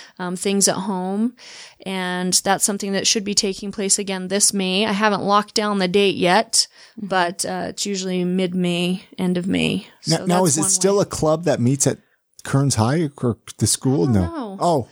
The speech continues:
Speaker 3: okay. I didn't
Speaker 1: I don't
Speaker 3: know if
Speaker 1: know.
Speaker 3: it was still an active
Speaker 2: That would be
Speaker 3: club.
Speaker 2: cool. That would be re-,
Speaker 1: No,
Speaker 2: it would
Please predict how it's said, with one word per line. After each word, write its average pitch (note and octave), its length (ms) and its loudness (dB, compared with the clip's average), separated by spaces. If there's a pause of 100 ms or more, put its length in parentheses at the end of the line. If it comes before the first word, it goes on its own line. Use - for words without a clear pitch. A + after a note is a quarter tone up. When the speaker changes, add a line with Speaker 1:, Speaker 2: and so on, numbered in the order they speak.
Speaker 3:
okay. B2 220 0
I A2+ 120 4
didn't C3+ 200 2
Speaker 1:
I B2+ 60 4
don't B2+ 80 4
Speaker 3:
know B2+ 160 2
if - 60 -2
Speaker 1:
know. C#3 60 4
Speaker 3:
it C#3 40 4
was A#2+ 120 4
still C#3+ 280 2
an C3 80 4
active C3+ 160 2
Speaker 2:
That A3 100 2
would G#3+ 100 2
be G3 60 2
Speaker 3:
club. C3+ 440 0
Speaker 2:
cool. - 80 -20 (160)
That F#3 100 2
would F#3+ 80 0
be E3+ 100 2
re-, D3+ 160 -2
Speaker 1:
No, B3+ 320 2
Speaker 2:
it D#4 40 4
would D4+ 60 2